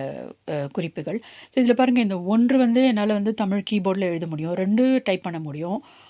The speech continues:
மூன்று, நாலு வந்து டைப் பண்றது ரொம்ப கஷ்டம், அஞ்சு ஓகே, ஆறும் அதே மாதிரி கஷ்டம் டைப் பண்றதுன்னா, ஏழு, எட்டு ஓகே, ஒன்பதும் அந்த கு-, நியூ மாதிரி போடுறோம் இல்லைங்களா? இதெல்லாம் வந்து சிலதெல்லாம் வந்து டைப் பண்றது கஷ்டமா இருக்கு இன்னமும். அதே இந்தி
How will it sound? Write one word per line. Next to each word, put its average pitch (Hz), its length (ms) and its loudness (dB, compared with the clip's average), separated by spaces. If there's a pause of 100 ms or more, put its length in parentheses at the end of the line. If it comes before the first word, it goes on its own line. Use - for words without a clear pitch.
மூன்று, 262 420 6
நாலு 214 320 0
வந்து 220 240 0
டைப் 226 260 -2
பண்றது 196 220 -2
ரொம்ப 180 260 -6
கஷ்டம், 180 600 -10 (280)
அஞ்சு 220 400 2
ஓகே, 185 280 -2
ஆறும் 220 340 2
அதே 190 140 0
மாதிரி 185 200 -4
கஷ்டம் 170 720 -6
டைப் 175 260 -6
பண்றதுன்னா, 156 600 -8 (380)
ஏழு, 208 300 2
எட்டு 214 320 0
ஓகே, 180 220 -4
ஒன்பதும் 185 500 0
அந்த 185 360 -2 (100)
கு-, 175 140 -4
நியூ 208 220 0
மாதிரி 196 320 0
போடுறோம் 175 200 -4
இல்லைங்களா? 233 240 -2
இதெல்லாம் 202 320 -2
வந்து 247 100 -2 (100)
சிலதெல்லாம் 226 380 0
வந்து 214 300 -4 (340)
டைப் 233 240 -2
பண்றது 214 240 -2
கஷ்டமா 220 400 -2
இருக்கு - 220 -8
இன்னமும். 160 420 -4
அதே 247 320 2
இந்தி 254 240 2